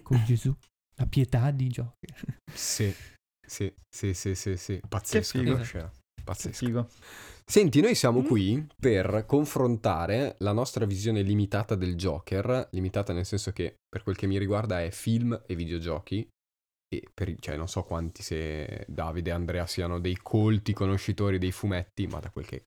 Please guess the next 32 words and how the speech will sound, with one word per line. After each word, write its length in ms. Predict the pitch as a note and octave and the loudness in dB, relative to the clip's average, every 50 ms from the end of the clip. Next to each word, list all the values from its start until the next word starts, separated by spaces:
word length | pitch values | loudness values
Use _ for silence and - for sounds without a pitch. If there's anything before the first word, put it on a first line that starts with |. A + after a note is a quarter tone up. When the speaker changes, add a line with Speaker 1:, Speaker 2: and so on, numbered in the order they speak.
| _ _ | _ _
Speaker 3:
che 120 | - F#2 | -10 -10
so, 240 | - - C#2 C#2 - _ _ - | -8 -6 -6 -8 -8 _ _ -10
no. 380 | D#2 C#2+ C#2+ - - B2+ C#3+ - - - - - - - - - - - - _ | -8 -8 -6 -6 -6 -8 -8 -10 -12 -12 -12 -12 -12 -14 -18 -18 -20 -20 -4 _
Ehm, 520 | B2+ B2+ B2 A#2 A2 G#2+ G#2 G2+ G2 D#2+ - - _ | 2 2 4 4 2 2 0 0 -2 -4 -8 -8 _
e 100 | - F3 | 4 6
vorremmo 300 | E3+ G#3 G#3 D3+ B2+ B2 | 8 10 10 8 8 8
confrontarci 600 | - D#3 D#3 D#3 F3+ F#3 E3+ F3 C#3 A2 - C3 A#2+ | 6 6 4 6 4 4 6 6 4 6 4 2 2
su 160 | - F3 F3+ | 2 2 4
te, 300 | D#3+ D#3+ D3+ D3+ - - - | 6 6 6 6 2 0 -6
su, 140 | - - - | -10 -6 0
con 220 | - C#3+ D3+ E3 | 2 2 4 4
te 260 | - G#2+ A2 C3 - - | 4 2 2 2 0 2
per 220 | - A#2 A2+ - - | 2 2 2 2 0
capire 640 | - C#3+ - - G#2 G2 G2+ - A2 A2+ - - _ _ _ _ _ _ _ | -2 -2 0 2 2 4 4 6 4 4 2 -2 _ _ _ _ _ _ _
cosa 320 | - B2+ C3 C#3 B2 B2+ | 4 4 6 6 6 6
hanno 120 | A2+ G#2 G2+ | 4 4 4
trasposto, 720 | - B2 A#2 - - - A2+ A2 G#2 - - - A2 G#2+ | 4 2 0 0 2 4 4 4 4 2 0 0 0 0
come, 440 | - - B2+ B2 A#2+ A#2+ B2 B2 A2+ | 2 4 6 6 6 6 6 4 2
quali 220 | - - G#2+ G#2+ G#2 | 2 2 4 4 2
affinità 400 | G2 - - G2+ G2 F#2+ G#2+ G2+ | 0 0 -2 -2 0 0 0 0
ci 120 | - - A#2 | 0 0 -2
sono 440 | - - G#2 G#2 G#2 G#2 G#2 G#2 G2 | 0 0 2 2 2 2 2 2 2
e 100 | F#2+ F#2+ | 2 2
a 80 | F#2 F#2+ | 0 0
quali 300 | - - F#2 F#2 F#2 F2+ | 0 2 2 2 2 0
Joker 380 | - - E2+ E2 - F2+ F2 - | 0 -2 -2 -2 -2 -6 -8 -6
si 120 | - E2+ | -6 -8
riferiscono. 720 | D#2+ D#2+ - - E2 D#2 D#2+ - - - - D#2 D#2+ - - - - - - - - _ | -8 -8 -8 -8 -8 -8 -10 -12 -12 -10 -10 -10 -10 -10 -14 -18 -20 -20 -20 -20 -12 _
E 100 | - A#2+ | -2 0
direi 180 | B2+ C#3+ A2+ - | 2 2 2 2
che 260 | - - G2 - - _ - F#2 | 2 0 0 0 -2 _ -8 -6
la 540 | E2+ F2 F2 E2+ E2+ E2+ E2 D#2+ C2+ G1+ | -4 -2 -2 0 0 0 -2 -2 -4 -6